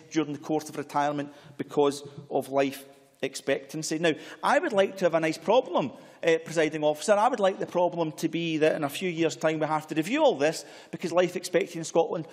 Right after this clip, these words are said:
dramatically improves, and that's the agenda we're all on. So I'm not celebrating the fact that life expectancy in Scotland is poorer than the rest of the U K. I want to improve it. I would like to have to have the difficult situation that a U K government has to make because of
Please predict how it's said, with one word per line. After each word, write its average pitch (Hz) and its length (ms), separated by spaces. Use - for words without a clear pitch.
dramatically 165 600
improves, 220 380
and 160 100
that's 180 160
the 175 100
agenda 165 380
we're 156 120
all 156 200
on. 214 160
So 190 100
I'm 269 140
not - 160
celebrating 160 680
the 131 80
fact 143 360
that 147 120
life 160 220
expectancy - 460
in 143 60
Scotland 147 480
is 139 120
poorer 160 380
than 147 120
the 143 80
rest 147 240
of 143 80
the 139 80
U 151 160
K. 185 300
I 226 140
want 202 240
to 175 80
improve 208 360
it. - 120
I 285 220
would 262 160
like 190 320
to 170 100
have 170 240
to 190 80
have 156 60
the 160 200
difficult - 320
situation 175 720
that 175 120
a 147 60
U 160 220
K - 140
government 160 340
has 156 220
to 165 120
make 165 220
because 165 320
of 160 100